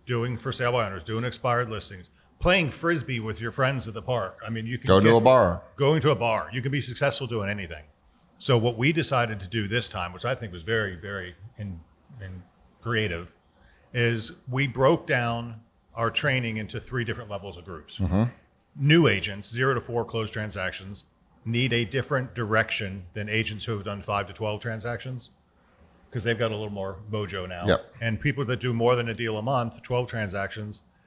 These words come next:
Speaker 1: need different skill sets to
Speaker 2: Yep.
Speaker 1: level up. So we teach Next Level University.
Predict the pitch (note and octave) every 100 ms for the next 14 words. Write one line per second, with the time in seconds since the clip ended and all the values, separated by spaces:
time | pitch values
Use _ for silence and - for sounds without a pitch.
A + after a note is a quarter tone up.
0 | _ A#2+ B2+ B2+ A#2 B2 A#2+ A#2 A2 -
1 | _ _ _ _ - - - _ - -
2 | D3 D3+ A#2+ G#2+ - - - G2+ A#2+ A2
3 | C3+ F3 - - _ _ _ _ - -
4 | C#3 A#2+ A#2 - _ B2 A#2+ C#3+ B2 A#2
5 | - A2+ G#2+ B2 A2+ A#2+ D3 B2 G2 A2
6 | A#2